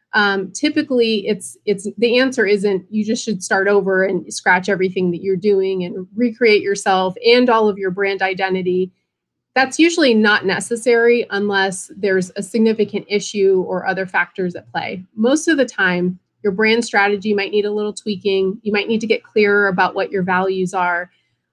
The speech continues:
But the marketing strategy itself on how you're implementing things is probably gonna change slightly, but could also build on things that you already have established. So really talking to someone that's gonna give you an honest opinion about that is really important.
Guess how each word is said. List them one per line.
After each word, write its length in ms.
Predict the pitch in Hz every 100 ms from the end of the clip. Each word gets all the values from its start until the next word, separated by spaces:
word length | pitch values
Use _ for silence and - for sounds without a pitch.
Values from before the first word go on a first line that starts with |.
| _
But 280 | 247 220 208
the 80 | 220
marketing 440 | 226 247 262 226
strategy 580 | 220 226 208 208 185 190
itself 640 | 160 - 220 196 185 180 -
on 180 | 190 190
how 280 | - 220 214
you're 160 | 208
implementing 760 | - 214 220 196 185 185 185 185
things 500 | 190 180 180 180 - _ _ _ _ _ _ _ _
is 160 | - 233
probably 440 | - 226 226 214
gonna 220 | 202 208 233
change 360 | 226 185 196
slightly, 580 | - 175 170 - 185 214 _ _ _
but 220 | 220 254
could 100 | 247
also 420 | 254 262 277 262 208
build 300 | 233 240 208
on 140 | 190
things 220 | 202 208
that 60 | 190
you 80 | 185
already 200 | 185 190
have 180 | 165
established. 680 | 170 - 175 - - - -
So 300 | 214 190 196 233
really 240 | 285 311
talking 360 | 302 214 220 214
to 60 |
someone 300 | 202 202 196
that's 140 | 190 185
gonna 180 | 190
give 200 | 185 190
you 360 | 185 185 185 185 _ _
an 80 | 202
honest 460 | 196 196 214 220
opinion 480 | 180 - 208 196 185
about 340 | 175 170 185 185
that 300 | 175 170 -
is 200 | 202 185
really 240 | 185 175 175
important. 540 | 185 - - 311 -